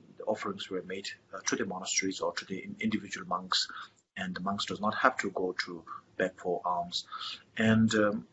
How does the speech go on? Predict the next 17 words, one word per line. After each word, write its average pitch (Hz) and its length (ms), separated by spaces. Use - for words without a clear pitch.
in 117 100
the 113 60
Theravada 139 400
tradition, 135 640
uh, 95 240
the, 90 400
uh, 87 200
the 87 80
explanation 101 640
is 95 160
that 95 260
the 95 80
monks 92 280
has 123 160
to - 80
go 95 220
out 98 240